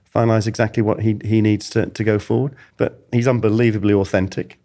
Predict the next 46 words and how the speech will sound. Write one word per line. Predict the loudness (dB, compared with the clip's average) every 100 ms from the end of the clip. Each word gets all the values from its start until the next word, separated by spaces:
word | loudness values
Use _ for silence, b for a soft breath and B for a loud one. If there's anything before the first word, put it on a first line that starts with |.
| _ _
Uh, | -4 -2 -2 -2
he, | -2 0 0
he's | 0 0
incredible | -4 -2 -2 0 0
in | -2
terms | 0 0 0
of | 0
his | 2 0 -2 B B B _
discipline | -4 -4 -2 0 0
and | 0
how | 2 2
he | 2
approaches | 0 -2 -2 -4 -6 -6 _ _ -2
preparation | 0 2 2 0 -2 -4
and, | -4 -4
and, | -4 -4
and | 0
where | 0
he |
wants | 2 0
to | -2
go. | 0 2
And | 0 B B B _ -6
we're | -2
seeing | 0 2 2
that | 2
already | 2 2 2
in, | 0 0
in, | 0 -2 -2
in, | -4 -2
in | -2
loads. | 0 2 0 -4 -16 B B B
Um, | -4 0 2 0 -2
plus, | -4 -2
you've | 0
got | -2
quite | 0 0
an | 2
interesting | 0 0 2
range | 2 2
of | 0
personalities | 0 0 0 0 0 -2
around | 2 2 2
him | 0
as | 2
well. | 0